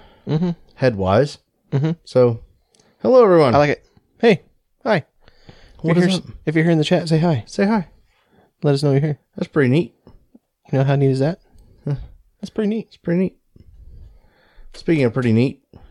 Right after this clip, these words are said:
Speaker 1: Mm-hmm.
Speaker 2: uh, we got some whiskey going.
Speaker 1: We do. And it's neat. 'Cause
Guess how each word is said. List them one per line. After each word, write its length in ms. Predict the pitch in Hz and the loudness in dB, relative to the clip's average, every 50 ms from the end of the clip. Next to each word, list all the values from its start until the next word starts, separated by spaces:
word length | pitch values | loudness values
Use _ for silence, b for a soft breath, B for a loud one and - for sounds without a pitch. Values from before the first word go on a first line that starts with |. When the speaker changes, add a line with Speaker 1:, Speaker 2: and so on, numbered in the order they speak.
| b b b b b b b b b b b _ _ - | b b b b b b b b b b b _ _ -6
Speaker 1:
Mm-hmm. 1300 | 117 113 104 117 110 120 - - - - - _ _ _ _ _ _ _ _ _ _ _ _ - - | -4 -2 -2 -2 -4 -6 -6 -12 -20 -20 -20 _ _ _ _ _ _ _ _ _ _ _ _ -12 -6
Speaker 2:
uh, 580 | - 104 104 104 107 107 107 107 107 107 107 107 | -4 -2 0 0 0 0 0 0 0 0 0 0
we 140 | 110 117 120 | -2 -2 -4
got 140 | - - - | -6 -8 -8
some 140 | - 101 | -8 -6
whiskey 280 | 110 - - - - 98 | -6 -6 -6 -8 -8 -6
going. 260 | 92 98 104 127 147 - - - _ _ - - | -4 -2 -2 -4 -4 -8 -14 -20 _ _ -16 -10
Speaker 1:
We 120 | - 101 98 | -8 -6 -6
do. 500 | 90 98 85 80 120 147 147 107 85 85 - - - - - _ - | -6 -6 -6 -2 -2 -2 -2 -4 -6 -10 -12 -16 -20 -20 -14 _ -8
And 100 | 92 - | -6 -6
it's 180 | - - - | -6 -6 -4
neat. 280 | 190 202 160 135 - - - _ _ _ b b b b b b b b b b b b b b b b b b b b b b b b b | -2 -2 -2 -4 -6 -10 -18 _ _ _ b b b b b b b b b b b b b b b b b b b b b b b b b
'Cause 340 | - 117 107 92 92 - - | -4 -2 -2 -2 -2 -6 -10